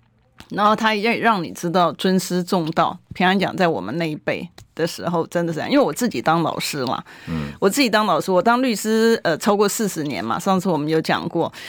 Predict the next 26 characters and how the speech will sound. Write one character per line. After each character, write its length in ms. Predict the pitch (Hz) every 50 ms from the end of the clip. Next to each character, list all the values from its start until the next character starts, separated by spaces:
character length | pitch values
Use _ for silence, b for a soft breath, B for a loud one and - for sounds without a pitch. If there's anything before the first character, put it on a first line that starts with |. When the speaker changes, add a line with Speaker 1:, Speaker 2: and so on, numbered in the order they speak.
| B B
Speaker 1:
我 100 | B 190
当 200 | 190 - 294 359
老 180 | 415 202 - -
师 220 | 160 - - 214
的 100 | 196 208
期 240 | 180 - - 160 139
间， 240 | - 185 180 180 180
其 160 | - - 180
实 100 | 165 175
比 140 | - - 185
我 120 | 180 175 156
当 240 | - 175 180 185
律 160 | 175 208 240 180
师 160 | - 190 190
的 100 | 190 175
期 160 | - - 165
间 180 | - 190 175 175
还 180 | - 208 -
要 120 | - 208 196
长， 260 | - - - 151 170
你 120 | 175 156
知 80 | 151 175
道 100 | 170 170
为 160 | 165 185 185
什 160 | 175 - -
么？ 80 | -